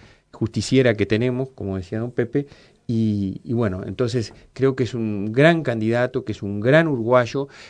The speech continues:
que está poniendo el alma en la cancha, eh, que ha demostrado que, que puede contra la adversidad, no solo en las encuestas, como decías vos, sino también en la conformación de un sector. Creo que además tuvo una decisión que ahora vista con el diario del lunes fue muy buena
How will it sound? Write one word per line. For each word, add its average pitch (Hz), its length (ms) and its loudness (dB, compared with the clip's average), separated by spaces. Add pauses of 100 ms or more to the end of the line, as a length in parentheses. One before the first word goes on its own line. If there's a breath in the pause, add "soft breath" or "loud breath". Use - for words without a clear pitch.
que 110 100 0
está 139 260 2
poniendo 135 600 0
el 117 200 2
alma 147 420 4
en 110 60 -2
la 101 100 -2
cancha, 110 520 0 (320 loud breath)
eh, 104 180 4
que 135 140 4
ha 143 60 8
demostrado 139 640 2
que, 107 220 0 (260 loud breath)
que 110 140 4
puede 156 400 8
contra 113 340 0
la 110 160 6
adversidad, 107 800 2
no 127 160 -2
solo 139 360 -2
en 110 100 -2
las 101 120 -4
encuestas, 101 460 -4
como 101 220 -4
decías 98 280 -4
vos, 143 280 0
sino 107 200 -4
también 107 280 -2
en 104 40 -2
la 104 80 0
conformación 98 640 -6
de 101 60 -4
un 98 80 -6
sector. 156 480 0 (420 loud breath)
Creo 151 320 6
que 139 80 6
además 135 360 2
tuvo 135 140 -2
una 117 160 -2
decisión 110 500 -2
que 107 120 2
ahora 113 240 6
vista 113 260 2
con 104 160 0
el 98 80 0
diario 107 240 2
del 101 100 2
lunes 104 240 -2
fue 98 120 -6
muy 107 100 -4
buena 160 380 4